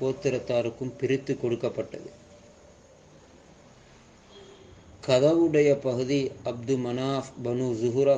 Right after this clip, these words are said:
கோத்திரத்தாருக்கும், ஹஜருல் அஸ்வத் ருக்குன் யமானி இருக்கக்கூடிய அந்த பகுதி பனு மஹ்சூம் இன்னும் சில கோத்திரத்தாருக்கும்,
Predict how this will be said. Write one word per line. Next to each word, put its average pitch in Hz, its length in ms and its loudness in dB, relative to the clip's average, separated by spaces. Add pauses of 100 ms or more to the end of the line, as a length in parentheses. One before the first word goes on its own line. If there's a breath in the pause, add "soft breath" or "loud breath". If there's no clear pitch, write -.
கோத்திரத்தாருக்கும், 120 920 -2 (2500)
ஹஜருல் 156 460 2
அஸ்வத் 151 480 -2
ருக்குன் 143 460 2
யமானி 139 680 2 (300)
இருக்கக்கூடிய 139 680 0
அந்த 127 320 2
பகுதி 131 600 -2 (260)
பனு 131 320 -2
மஹ்சூம் 127 720 0 (480)
இன்னும் 139 320 0
சில 123 200 -6
கோத்திரத்தாருக்கும், 123 1080 -4